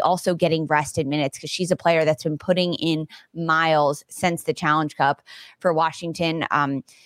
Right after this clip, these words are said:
I, I just, Washington's been hit, and I don't think that this is the game that they bounce back, right? They, they tied four in a row,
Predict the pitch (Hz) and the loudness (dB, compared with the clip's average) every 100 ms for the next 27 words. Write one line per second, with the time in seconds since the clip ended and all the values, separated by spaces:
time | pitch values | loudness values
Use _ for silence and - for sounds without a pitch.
0 | - - 175 - 196 - - - - - | -20 -4 -2 0 0 -2 -6 -10 -12 -8
1 | 196 202 214 240 240 226 202 180 160 170 | -2 0 0 0 0 0 0 0 0 -2
2 | - - - 175 185 - _ - 208 196 | -2 -4 -6 -2 -2 -2 _ -4 -2 -2
3 | - 214 208 180 180 165 165 - 165 156 | -2 -2 2 2 2 -2 -2 -2 0 0
4 | 151 147 156 151 151 143 _ - 147 135 | 0 0 0 2 0 -2 _ -2 0 -2
5 | - - 87 65 - 147 147 156 156 151 | -4 -2 0 -2 -2 2 2 2 0 -2
6 | - - 190 175 - 180 180 208 190 - | -8 -4 -2 0 0 2 2 0 -4 -2
7 | 202 196 220 220 196 175 160 185 180 | 0 2 2 0 0 0 2 4 2